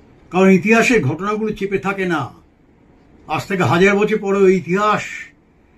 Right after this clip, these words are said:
নিয়ে আলোচনা হবে। জওহরলাল নেহরু মারা গেছেন উনিশশো বাষট্টি কি তেষট্টি এরকম, বা চৌষট্টি সাল, অনেক দিন তো হয়ে গেল।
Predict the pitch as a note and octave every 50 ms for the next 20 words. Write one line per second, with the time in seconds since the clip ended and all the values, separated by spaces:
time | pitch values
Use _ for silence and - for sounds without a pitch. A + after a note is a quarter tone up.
0 | _ _ _ _ _ _ D#3+ F3+ G3 F3+ E3+ F3 F3+ C#3+ F#3 E3+ E3 C#3 B2 B2+
1 | - - - - _ _ _ _ _ _ _ _ _ _ _ _ _ _ _ _
2 | - C#3+ E3 E3+ F#3 G3+ G#3 G3+ G3+ G3+ G#3 G#3 G#3 G3 F#3 F#3 F#3 F#3+ F#3+ F#3+
3 | - F#3+ F#3+ F#3 F#3+ G3 - _ _ _ _ _ _ _ _ _ _ - - -
4 | - _ - C#3 D#3+ E3 D3 - - - F3+ E3 C#3 D3 D3 C#3 - F3 D#3 -
5 | E3+ C#3+ D#3 C3+ - B2+ - D3 B2+ C#3 C3 B2 B2 - A#2+ B2 - _ _ _
6 | _ _ _ _ - D3+ E3 - F#3+ G3 G3 - - F3+ - - - - A2+ -
7 | - _ _ _ _ _ _ _ _ _ _ _ _ _ _ _ _ _ _ _
8 | - _ _ - - - E3+ F#3 G#3+ A3+ A#3 B3+ A3 - E3+ F3+ F3+ D3 C3+ G#2+